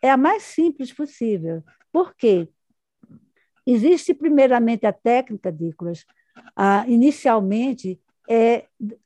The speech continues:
a da fermentação, que é o caso do champignon de Paris, que é uma técnica de fermentação e pasteurização. Depois, existe a outra técnica de tora, usar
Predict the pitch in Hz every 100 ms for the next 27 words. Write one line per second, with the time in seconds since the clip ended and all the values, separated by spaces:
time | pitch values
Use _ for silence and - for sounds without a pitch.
0 | _ _ _ 254 202 226 233 247 254 277
1 | 262 226 - 226 233 254 _ 247 262 269
2 | 262 226 220 233 - 247 - 220 226 -
3 | 285 208 175 160 - _ _ _ _ -
4 | 196 196 214 214 226 226 _ - - 196
5 | 226 208 208 208 - 247 269 240 254 262
6 | _ 285 330 - 285 254 254 302 302 247
7 | 185 156 147 _ _ _ _ _ _ _
8 | _ _ _ - 262 277 - 302 370 320
9 | 240 240 214 262 277 247 254 262 247 214
10 | 226 240 262 208 180 180 180 _ _ _
11 | 202 - 285 262 262 190 165 156 185 196
12 | 247 254